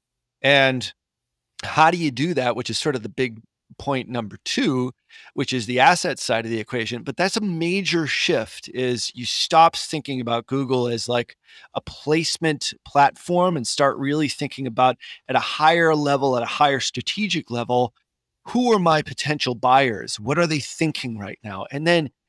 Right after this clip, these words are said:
you get these insights that tell you more about them. And then you can target them with new asset groups. It's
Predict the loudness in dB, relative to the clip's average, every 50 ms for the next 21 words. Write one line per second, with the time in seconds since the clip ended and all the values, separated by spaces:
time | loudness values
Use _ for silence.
0 | _ _ _ -6 -4 -4 -4 -4 -4 -4 -4 -6 -6 -6 -4 -2 -2 -2 -2 -2
1 | -2 -2 -2 -4 -6 -8 -8 -8 -8 -10 -12 -6 2 4 4 4 4 4 2 2
2 | 2 2 2 2 2 4 4 4 2 2 4 4 4 6 4 2 _ -4 -4 -4
3 | -4 -6 -6 -4 -4 -4 -2 -2 0 -2 0 0 0 0 2 2 0 -2 -2 _
4 | 2 2 4 2 2 0 -2 -4 -4 -6 -6 -2 0 2 2 2 2 0 -4 -6
5 | -6 -6 -4 -6 -6 -6 -6 -10 -10 -10 -10